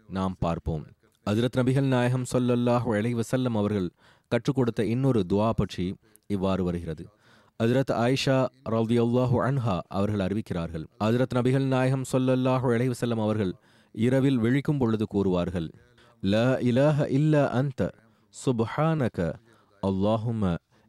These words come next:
இன்னி அஸ்தக்ஃபிருக லிதம்பி வ அஸ்அலுக ரஹ்மதக அல்லாஹும்ம ஜித்னி இல்மா வ லா துஸிக் கல்பி பஅத இத் ஹதைதனி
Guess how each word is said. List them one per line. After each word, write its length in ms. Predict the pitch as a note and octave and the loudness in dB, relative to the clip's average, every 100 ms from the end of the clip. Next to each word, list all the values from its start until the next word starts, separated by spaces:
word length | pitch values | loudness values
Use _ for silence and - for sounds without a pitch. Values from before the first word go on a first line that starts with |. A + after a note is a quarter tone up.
| _ | _
இன்னி 500 | A#2 B2 A#2+ A2 F#2+ - _ _ - _ - | -2 0 0 0 -2 -6 _ _ -20 _ -2
அஸ்தக்ஃபிருக 920 | B2 - C#3+ C#3 B2 E3 D#3+ C3+ F#2 - _ _ _ - | -2 0 0 0 0 2 2 2 -2 -4 _ _ _ -2
லிதம்பி 760 | G#2 F#2 A#2+ C3+ F#2+ E2+ D2+ _ _ _ - | 0 2 0 0 0 -2 -2 _ _ _ -4
வ 240 | G2+ - | -2 2
அஸ்அலுக 680 | C3+ - C3 D#3+ D#3 B2 F#2 - | 0 0 0 2 2 2 2 0
ரஹ்மதக 880 | - A#2+ - A2+ G2+ F2 - D#2+ - _ _ _ - | -2 -2 -4 -6 -4 -4 -4 -6 -8 _ _ _ -4
அல்லாஹும்ம 680 | G2 G2 G#2+ A2+ A2+ A2+ A2 - A2+ A2 F#2+ G2 | -2 0 0 0 -2 -2 -4 -8 _ -14 -6 0
ஜித்னி 380 | D3+ D#3 D3 C3 | 2 2 2 0
இல்மா 460 | G2 G#2 G2 E2+ D#2+ - _ _ - - | 0 0 0 -2 -4 -10 _ _ -12 -2
வ 160 | G2+ | 2
லா 240 | G#2+ B2 B2 C3+ | 4 2 2 0
துஸிக் 360 | B2 C#3+ - - | 2 0 -2 -2
கல்பி 460 | A#2 A#2+ G#2 F#2 D2+ _ _ - _ F#2+ | 2 2 2 0 -2 _ _ -20 _ -4
பஅத 380 | A2+ B2+ D3+ C#3+ | 0 2 2 2
இத் 180 | C3+ C3+ | 2 0
ஹதைதனி 800 | G2+ A2+ A#2 E3 C#3 G2 E2+ | 0 0 2 2 0 -2 -2